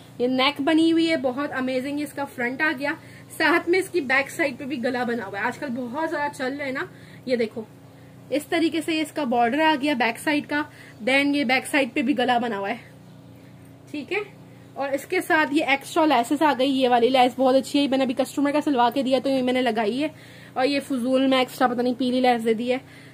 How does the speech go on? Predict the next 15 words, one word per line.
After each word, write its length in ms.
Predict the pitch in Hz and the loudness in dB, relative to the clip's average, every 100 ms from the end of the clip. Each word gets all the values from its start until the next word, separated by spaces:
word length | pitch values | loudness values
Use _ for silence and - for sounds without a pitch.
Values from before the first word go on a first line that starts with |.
| - | -6
अजीब। 400 | 240 233 247 220 - - - - - - - - - - - - - - - 285 | -2 -2 -2 -6 -8 -20 -20 -20 -20 -20 -20 -20 -20 -20 -20 -20 -20 -20 -12 2
और 200 | 302 320 | 6 6
उसके 240 | 320 381 | 8 6
बाद 300 | 285 294 294 | 8 4 4
ये 120 | 277 320 | 6 6
आ 240 | 277 277 | 6 4
जाता 240 | 285 277 294 | 4 2 2
है, 480 | 269 277 277 285 294 - - - - - - - - - - - - - - - - - 269 | 2 2 4 2 0 -10 -20 -20 -20 -20 -20 -20 -20 -20 -20 -20 -20 -20 -20 -20 -20 -10 -8
इसकी 360 | - - 294 | -8 2 2
sleeves 520 | - - 262 277 - 403 | 2 0 2 4 4 2
आ 80 | 403 | 4
गई 240 | 415 427 | 6 8
हैं, 80 | 466 - - - - | 6 2 -20 -16 -4
ठीक 200 | 269 | 0
है, 60 | 370 | 2